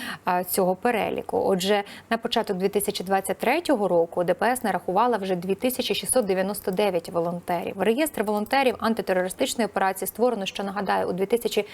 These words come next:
чотирнадцятому році, і до повномасштабного вторгнення у ньому було лише триста двадцять осіб. І, власне,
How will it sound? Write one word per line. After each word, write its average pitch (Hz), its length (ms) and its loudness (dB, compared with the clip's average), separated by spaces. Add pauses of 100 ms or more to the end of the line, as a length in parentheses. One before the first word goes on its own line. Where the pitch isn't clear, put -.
(160)
чотирнадцятому 196 720 0
році, 262 420 2 (260)
і 226 80 4
до 269 340 4
повномасштабного 269 1080 0
вторгнення 220 320 0 (280)
у 226 100 2
ньому 247 300 4
було 233 240 2
лише 226 400 0 (240)
триста 226 380 2
двадцять 185 460 -2
осіб. - 400 -6 (760)
І, 233 380 4 (140)
власне, 208 840 2